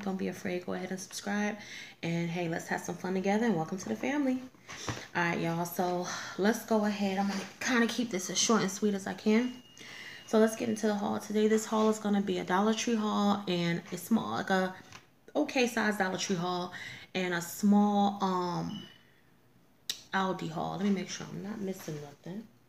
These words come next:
No, okay. Make sure I have everything up here. So let's get started. So from Dollar Tree,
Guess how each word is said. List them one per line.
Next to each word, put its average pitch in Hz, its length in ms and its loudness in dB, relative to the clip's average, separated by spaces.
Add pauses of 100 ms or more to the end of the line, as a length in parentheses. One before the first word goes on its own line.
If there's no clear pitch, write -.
(460)
No, - 100 -10 (160)
okay. - 180 -12 (180)
Make - 120 -8
sure - 140 -10
I 160 40 -6
have 160 80 -2
everything 160 260 -6
up - 160 -10
here. - 160 -14 (640)
So - 120 -4
let's 262 160 0
get 262 100 -6
started. 269 320 0 (1040)
So - 360 2
from 175 220 0
Dollar 226 300 4
Tree, 254 540 2